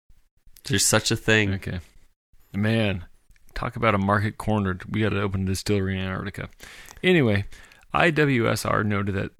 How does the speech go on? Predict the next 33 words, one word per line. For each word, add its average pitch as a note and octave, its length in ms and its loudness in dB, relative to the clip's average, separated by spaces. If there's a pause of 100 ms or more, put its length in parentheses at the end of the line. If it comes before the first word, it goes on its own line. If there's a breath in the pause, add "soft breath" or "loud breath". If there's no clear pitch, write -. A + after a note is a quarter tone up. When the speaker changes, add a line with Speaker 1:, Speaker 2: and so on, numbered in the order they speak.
(220)
Speaker 2:
though A2 200 -2
Irish C#3 300 -4
whiskey A#2+ 300 -4
accounts G#2 320 -2
for - 120 -8
only G2+ 160 -2
two - 160 -6
percent A2+ 300 -2
of F#2+ 80 -2
spirit G2+ 320 -4
volumes F#2 400 -4
in F#2 80 -4
the F#2+ 60 -2
United G2 300 -2
States, - 380 -4 (340 loud breath)
the G2+ 100 -6
category A2+ 520 -4
has F#2+ 120 -8
been G2+ 160 -6
thriving. G2 560 -6 (160)
It G#2 120 -6
is F2+ 200 -6
one G#2+ 260 -4
of G2 80 -6
the F#2 80 -10
la-, F#2+ 260 -6
fastest A#2 460 -6
growing A2+ 220 -2
spirits - 340 -4
categories F#2+ 560 -4
in F#2+ 140 -6
the G2 60 -2
world. C#3+ 340 -6